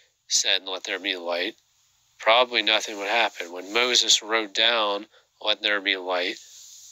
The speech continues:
nothing happened. So that's the difference between the Word of God and the written Scripture. Um, so, yeah, Genesis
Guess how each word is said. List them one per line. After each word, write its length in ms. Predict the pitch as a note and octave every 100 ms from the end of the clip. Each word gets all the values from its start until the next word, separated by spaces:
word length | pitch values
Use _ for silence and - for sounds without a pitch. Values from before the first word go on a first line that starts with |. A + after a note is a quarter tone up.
| - - - - -
nothing 340 | G#2 - F#2+
happened. 500 | F2+ F#2+ F#2 - -
So 180 | - G2
that's 260 | G2 - -
the 160 | G#2
difference 460 | F2+ A#2+ A2+ G#2+ G2
between 600 | - - - G#2+ F#2+ F#2 -
the 100 | G2
Word 280 | F#2+ A2+ G#2+
of 140 | G2
God 360 | G#2 G2+ G2 F#2+
and 280 | F#2+ F2+ - - - - _ _
the 100 | G2+
written 340 | F#2 A2+ -
Scripture. 800 | - - A2 G2 - - F#2 F#2 G2+ G#2 _ - - - - - - - - - - - - - G#2
Um, 280 | G2+ G2 - - - - - - - - - - - _ _ _ _ - - - - - - - -
so, 400 | - B2+ A#2 A2+ - - - - - _ - - - - - -
yeah, 160 | A#2+
Genesis 1000 | A2 C#3+ D3+ D#3 - C3+ A#2+ - - -